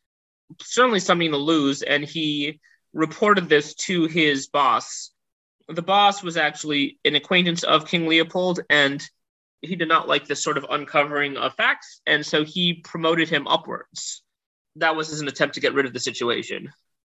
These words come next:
And this is where I think E D Morel, you know, dramatically refused to be silenced, and he allied with a number of intellectuals in England to start a newspaper. And this is where a lot of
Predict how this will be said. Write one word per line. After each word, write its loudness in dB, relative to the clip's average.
And 0
this 0
is -6
where 2
I -2
think -10
E -8
D -8
Morel, 0
you -4
know, 0
dramatically 0
refused -4
to -2
be -8
silenced, -2
and 2
he -6
allied 4
with -10
a -10
number 0
of 0
intellectuals -2
in -2
England -2
to -4
start 2
a -4
newspaper. -2
And 0
this 0
is -6
where 2
a -4
lot 4
of -4